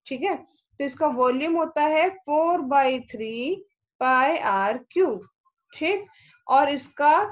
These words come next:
कर्व सरफेस एरिया या हम बोले टोटल सरफेस एरिया कितना होता है? फ़ोर पाई आर स्क्वायर, ठीक है ना? कितना होता है? फ़ोर पाई आर स्क्वायर। अब इसको अगर हम आधा कर दें तो ये कितना हो जाता है?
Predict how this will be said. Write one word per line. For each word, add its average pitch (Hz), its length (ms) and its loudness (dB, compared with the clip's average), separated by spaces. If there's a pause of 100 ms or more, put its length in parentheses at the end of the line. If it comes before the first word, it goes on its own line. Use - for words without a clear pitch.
(320)
कर्व 311 200 2
सरफेस 294 400 -2
एरिया 254 240 0
या 277 180 2
हम 285 160 -4
बोले 269 280 0
टोटल 269 340 -2
सरफेस 277 380 -4
एरिया 254 280 -2
कितना 247 320 -10
होता 226 360 -6
है? 226 280 -4 (720)
फ़ोर 254 460 2 (320)
पाई 220 440 -2 (180)
आर 202 360 -2 (180)
स्क्वायर, - 460 -6 (800)
ठीक 226 180 -14
है 311 80 -4
ना? 392 80 -4
कितना 247 260 -8
होता 226 180 -8
है? - 60 -8
फ़ोर 214 340 -8
पाई 214 240 0
आर 247 300 0 (360)
स्क्वायर। 190 440 -4 (280)
अब 320 180 2
इसको 381 180 2
अगर 403 180 2
हम 403 160 0
आधा 277 320 4
कर 269 180 -2
दें 185 160 -8
तो - 320 -12
ये 320 80 -2
कितना 330 280 -6
हो 349 80 0
जाता 339 200 -2
है? 359 120 0